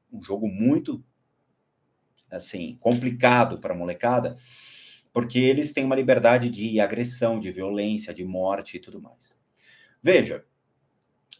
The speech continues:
ah, o budismo contra o videogame, né? Não existe contra, mas eu só vou dar um, um princípio pra vocês.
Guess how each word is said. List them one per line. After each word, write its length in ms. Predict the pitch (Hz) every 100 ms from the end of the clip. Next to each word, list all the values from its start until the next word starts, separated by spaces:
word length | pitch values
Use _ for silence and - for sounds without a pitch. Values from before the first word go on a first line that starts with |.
| _
ah, 540 | 104 107 110 107 104 -
o 80 | -
budismo 560 | 120 127 202 208 196
contra 280 | - 165 160
o 20 |
videogame, 640 | 143 127 127 87 80 71 76
né? 260 | 87 101
Não 180 | 107 131
existe 280 | 180 233 -
contra, 400 | - - 180 92
mas 160 | 104
eu 80 | 135
só 100 | 143
vou 140 | 170 180
dar 100 | 165
um, 360 | 147 127 127
um 60 | 127
princípio 380 | 123 123 117 107
pra 140 | 98
vocês. 520 | 87 - 67 - -